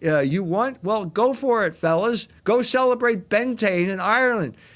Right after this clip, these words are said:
Take your clothes off and paint yourself blue and see where you end up.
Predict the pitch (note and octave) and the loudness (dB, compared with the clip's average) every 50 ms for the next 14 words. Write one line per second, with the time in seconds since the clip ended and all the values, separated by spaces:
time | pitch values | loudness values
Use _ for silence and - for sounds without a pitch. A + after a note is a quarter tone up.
0 | - - A#3+ C4 C4+ - C4+ B3+ C4 - A3+ B3 C4+ C#4 C4+ G#3+ A3 A3 G#3 F#3+ | -4 0 0 0 2 0 -2 -4 -2 0 2 4 4 4 2 2 0 2 2 0
1 | D#3+ F3 E3+ D#3 - _ - A3+ B3 A#3 - A#3+ A3 - A#3 A#3+ A#3 F#3 - - | 0 -2 -6 -10 -6 _ -2 0 0 0 -2 -4 -2 0 0 0 0 -2 -4 -4
2 | A3 A#3+ C4+ C#4 C4+ A#3+ E3+ - - - _ _ _ _ _ - _ _ _ - | -2 0 2 4 4 2 2 0 -4 -10 _ _ _ _ _ -20 _ _ _ -4
3 | G3+ F3+ D#3+ - B3+ C4 B3+ A3+ A#3+ A#3 A#3 A3 A3+ A3+ - A#3 A#3+ A#3+ A3 A#3+ | -2 0 0 2 2 2 2 2 0 0 0 0 -2 -2 0 0 0 0 0 0
4 | C4 C4 - - - | 0 0 0 -2 -6